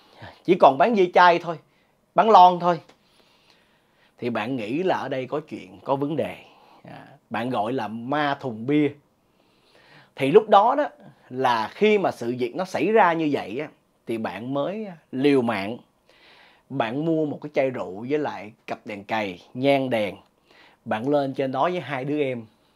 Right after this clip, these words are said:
À, bạn mới cúng với miếng thịt quay. Bạn cúng, bạn rót ra ly.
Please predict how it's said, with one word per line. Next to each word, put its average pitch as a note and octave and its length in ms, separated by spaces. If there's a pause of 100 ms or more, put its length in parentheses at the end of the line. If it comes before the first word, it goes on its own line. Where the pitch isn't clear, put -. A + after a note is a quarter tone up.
(160)
À, - 180
bạn A2 260
mới D3 100
cúng E3 340 (460)
với E3 100
miếng E3+ 240
thịt C3 160
quay. C3 440 (440)
Bạn A2+ 160
cúng, F3 260
bạn A#2 180
rót D3+ 240
ra G#3+ 100
ly. B2+ 280